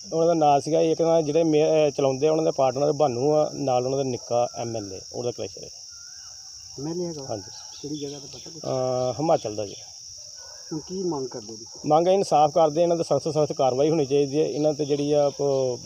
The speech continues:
Speaker 1: ਇਹਨਾਂ ਦਾ ਨਜਾਇਜ਼ ਮਾਈਨਿੰਗ ਬੰਦ ਹੋਣੀ ਚਾਹੀਦੀ ਹੈ। ਇੱਥੋਂ ਬਾ-,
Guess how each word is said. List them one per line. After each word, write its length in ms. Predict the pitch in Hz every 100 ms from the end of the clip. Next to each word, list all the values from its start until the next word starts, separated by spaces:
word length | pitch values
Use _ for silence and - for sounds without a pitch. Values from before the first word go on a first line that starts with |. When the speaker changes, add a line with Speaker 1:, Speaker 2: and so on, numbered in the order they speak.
| 127 120 131
Speaker 1:
ਇਹਨਾਂ 160 | 131
ਦਾ 60 | 139 151 160 175 165 175 175 165 165 156 156 156 151
ਨਜਾਇਜ਼ 280 | 143 147 151
ਮਾਈਨਿੰਗ 260 | 156 151
ਬੰਦ 200 | 135 123
ਹੋਣੀ 140 | 165 160
ਚਾਹੀਦੀ 260 | 160 151
ਹੈ। 60 | 165
ਇੱਥੋਂ 400 | 151 160 - 175
ਬਾ-, 520 | 139 135 143 139 135